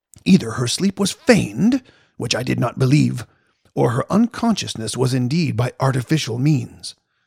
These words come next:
With this latter idea in my mind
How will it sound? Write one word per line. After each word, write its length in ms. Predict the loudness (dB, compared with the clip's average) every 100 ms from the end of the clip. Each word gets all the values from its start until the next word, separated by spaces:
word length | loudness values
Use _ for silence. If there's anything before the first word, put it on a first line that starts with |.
| _ _ _ _ _ _ _ _ _ _ _ _ _ _
With 140 | 0 2
this 160 | 0 0
latter 300 | 0 0 0
idea 420 | 0 0 -4 -4
in 180 | -2 2
my 140 | 4
mind 480 | 4 2 0 -4